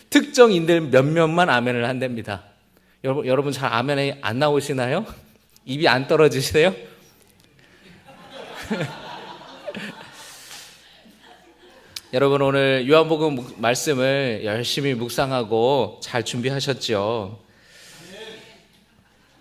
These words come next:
네, 그냥 뭐, 그냥 그렇게 넘어가시죠, 뭐. <laughs> 뭐 하란다고 하겠습니까? 이제 거 안 했는데. <laughs> 어, 여러분, 신약 성경의 시작이 복음서입니다.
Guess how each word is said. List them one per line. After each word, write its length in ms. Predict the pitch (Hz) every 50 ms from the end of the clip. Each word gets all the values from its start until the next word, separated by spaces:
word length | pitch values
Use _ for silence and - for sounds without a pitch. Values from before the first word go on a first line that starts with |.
| - _ _ - - _ - - - - -
네, 240 | 123 123 127 123 117
그냥 580 | - - 165 165 160 156 160 156 139 123 120 127
뭐, 300 | 139 143 139 131 123 -
그냥 380 | - 151 165 165 160 156 139 -
그렇게 200 | - 143 180 175
넘어가시죠, 680 | 135 135 - 175 165 139 139 110 - - 131 151 160
뭐. 240 | 135 110 104 110 120 131 - - 262 262 - - 220 208 - - 233 175 156 - -
<laughs> 720 | - - - 294 - - - - - - - - - - -
뭐 120 | - 139
하란다고 480 | 139 185 233 233 220 202 185 170 160 160
하겠습니까? 680 | 175 190 214 202 214 185 151 139 139 135 - 156 190 - - - - - - - - - - - - - - - - - - -
이제 180 | 143 131 175
거 140 | 170 175 156
안 140 | 123 120 139
했는데. 500 | 143 135 127 120 117 117 151 190 233 - - - - - - - - - -
<laughs> 380 | - 151 - - - - - - - - - - 523 - - - - - - - - - - - - - - - - - -
어, 320 | 160 151 147 147 147 143 - -
여러분, 300 | 160 180 185 185 156 -
신약 380 | - - 240 247 262 254 220
성경의 840 | - - 247 233 226 226 226 220 214 214 202 202 196 196 196 196 190
시작이 480 | - - 294 247 262 240 190 180 196 185
복음서입니다. 1120 | - - 147 151 165 170 160 147 147 123 117 113 104 98 104 101 104 104 101 95 92 113